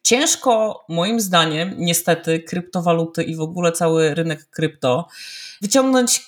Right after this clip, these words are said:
to tylko z tej bańki spekulacyjnej, tak? Mnie na przykład boli to, że często zdarza się, że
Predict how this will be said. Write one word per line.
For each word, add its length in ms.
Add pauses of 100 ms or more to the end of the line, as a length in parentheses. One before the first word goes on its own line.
to 100
tylko 200
z 60
tej 120
bańki 280
spekulacyjnej, 760
tak? 220
Mnie 160
na 140
przykład 340
boli 260
to, 180
że 160
często 520
zdarza 360
się, 160
że 220